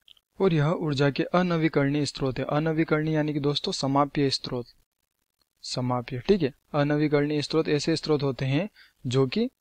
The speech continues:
समाप्त हो जाते हैं और उन्हें पुनः वापस से नहीं बनाया जा सकता। इस प्रकार के स्रोत को हम ऊर्जा के अनवीकरणीय स्रोत कहते हैं।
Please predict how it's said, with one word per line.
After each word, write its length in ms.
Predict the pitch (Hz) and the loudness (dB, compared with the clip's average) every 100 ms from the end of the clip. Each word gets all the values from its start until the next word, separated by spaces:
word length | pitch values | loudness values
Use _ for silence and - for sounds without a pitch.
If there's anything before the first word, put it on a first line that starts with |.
| _ | _
समाप्त 480 | - 143 139 143 - | -4 2 4 2 2
हो 180 | 135 135 | 0 2
जाते 300 | 131 127 131 | 0 0 -4
हैं 220 | 120 147 | -2 -2
और 200 | 175 165 | 0 0
उन्हें 260 | 143 151 185 | 0 0 -2
पुनः 220 | 131 139 | -2 0
वापस 360 | 131 120 151 | 0 0 -2
से 100 | - | -2
नहीं 180 | 185 139 | -2 0
बनाया 280 | 131 131 127 | 0 0 0
जा 140 | 127 | -2
सकता। 280 | 123 - - | -4 -6 -4
इस 200 | 127 147 | -4 -4
प्रकार 340 | - 135 139 131 | -4 -2 -2 -2
के 180 | 143 | -2
स्रोत 300 | 127 143 135 | -4 -4 -4
को 100 | - | -2
हम 180 | 139 196 - - - 139 | -2 -4 -8 -18 -6 -2
ऊर्जा 260 | 131 139 | 2 2
के 120 | 135 | 2
अनवीकरणीय 800 | - - 190 180 170 160 160 160 | 2 6 6 6 4 4 4 2
स्रोत 280 | 151 151 151 | 0 0 -2
कहते 280 | - 139 139 | 0 0 0
हैं। 220 | 135 131 | 0 -2